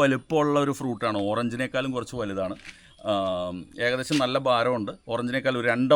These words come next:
ഓറഞ്ചിൻ്റെ വെയിറ്റ് ഉണ്ടാവും, ചിലപ്പോൾ അതിൽ കൂടുതലുണ്ടാവും. ഇതിൻ്റെ അകത്ത്, ആ, കുറച്ച് ഫ്ലഷി, അത് നമ്മൾ വേറെ ഇത് കാണിക്കാം. ആ, ഫ്ലഷി ആയിട്ടുള്ളൊരു, ഒരു കണ്ടൻറ്റാണ്. അത് കട്ട് ചെയ്ത് കഴിഞ്ഞിട്ട് നമുക്ക് കഴിക്കാം. ഒന്നോ രണ്ടോ കുരു അതിനകത്തുണ്ടാവും. ഇതാണ് അബിയു എന്ന് പറയുന്ന ഫ്രൂട്ട്. ആം,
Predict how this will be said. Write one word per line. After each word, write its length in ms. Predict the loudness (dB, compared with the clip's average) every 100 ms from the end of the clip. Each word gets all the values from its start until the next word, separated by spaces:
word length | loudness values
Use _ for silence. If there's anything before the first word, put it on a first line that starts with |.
| 6
ഓറഞ്ചിൻ്റെ 480 | 4 4 0 0 -2 -4 -4
വെയിറ്റ് 280 | -4 -2 -4
ഉണ്ടാവും, 240 | -2 -2 -2
ചിലപ്പോൾ 200 | -2 -2
അതിൽ 100 | -2 -4
കൂടുതലുണ്ടാവും. 540 | -4 -2 -2 -2 -4 -10 _ 0
ഇതിൻ്റെ 200 | 4 4 4
അകത്ത്, 360 | 0 0 2 2 2
ആ, 20 | 2 2 -2 -4 -2
കുറച്ച് 240 | -2 -4 0
ഫ്ലഷി, 420 | 0 0 -4 -4 -6 -14 -14 -2
അത് 80 | 0
നമ്മൾ 140 | 2 6 6
വേറെ 120 | 6 4
ഇത് 60 | 2
കാണിക്കാം. 340 | 2 2 -2 -6 -16 -6 4
ആ, 40 | 4 4
ഫ്ലഷി 300 | 0 0 2 4
ആയിട്ടുള്ളൊരു, 420 | 4 4 4 2 0
ഒരു 60 | -2
കണ്ടൻറ്റാണ്. 440 | 0 0 0 0 -2 -6
അത് 100 | -2 -2
കട്ട് 160 | 0
ചെയ്ത് 140 | 0 2
കഴിഞ്ഞിട്ട് 280 | 2 0 0 0
നമുക്ക് 180 | 2 0
കഴിക്കാം. 320 | 0 -2 -8 -10 _ _ 0
ഒന്നോ 140 | 2 4 4
രണ്ടോ 180 | 2 0
കുരു 220 | 0 2 0
അതിനകത്തുണ്ടാവും. 600 | 0 -4 -4 -4 -4 -6 -12 _ _ 0
ഇതാണ് 200 | 2 2 2
അബിയു 200 | 2 2 2
എന്ന് 100 | 2
പറയുന്ന 240 | 2 0 -4
ഫ്രൂട്ട്. 240 | -6 -8 -12 _ _ _ -2 2
ആം, 420 | 2 2 0